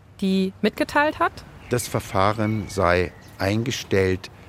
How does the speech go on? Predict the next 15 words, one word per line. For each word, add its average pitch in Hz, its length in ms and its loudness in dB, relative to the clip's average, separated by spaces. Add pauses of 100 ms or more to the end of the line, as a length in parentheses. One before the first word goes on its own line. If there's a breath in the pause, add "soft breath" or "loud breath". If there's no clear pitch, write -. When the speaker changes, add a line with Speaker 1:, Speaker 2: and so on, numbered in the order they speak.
(300 loud breath)
Speaker 2:
weil 95 180 2
es - 180 -6
sich - 200 -4
um 92 260 -4
keinen 95 420 0
strafbaren 87 920 -2
Tatbestand - 1080 -4 (600)
handele. 135 720 2 (720 loud breath)
Ich - 140 -4
hätte 120 220 2
eine 95 200 0
Frist - 480 -2
von 101 260 -2
zwei 92 400 2
Wochen, 113 480 0